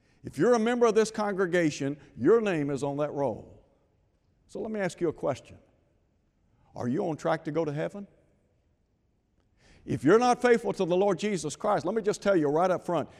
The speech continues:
you are not going to heaven. If you're not living as God has set forth in the Scriptures, you won't make it.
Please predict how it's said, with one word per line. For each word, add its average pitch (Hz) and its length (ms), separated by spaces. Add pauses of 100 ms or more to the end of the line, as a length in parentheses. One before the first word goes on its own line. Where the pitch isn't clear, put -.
(140)
you 214 240
are 143 180
not 156 260
going 147 280
to 135 60
heaven. 180 340 (1300)
If 123 120
you're 220 160
not 240 240
living 170 420
as 139 220
God 190 400
has 196 200
set - 260
forth 202 240
in 170 80
the 131 80
Scriptures, 202 460 (220)
you 208 140
won't 262 240
make 254 280
it. - 100